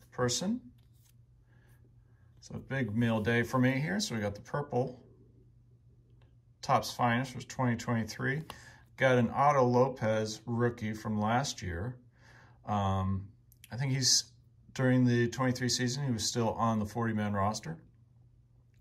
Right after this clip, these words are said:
Um, this is not numbered,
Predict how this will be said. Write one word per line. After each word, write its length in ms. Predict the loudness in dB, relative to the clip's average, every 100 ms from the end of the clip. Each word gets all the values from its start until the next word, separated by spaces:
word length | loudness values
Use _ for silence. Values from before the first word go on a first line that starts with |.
| -20 -20 -20 -20 -4
Um, 420 | 0 0 -2 -8 -14 -20 _ _ _
this 280 | -2 2 2
is 160 | 2 4
not 280 | 6 6
numbered, 460 | 4 2 2 -2 -4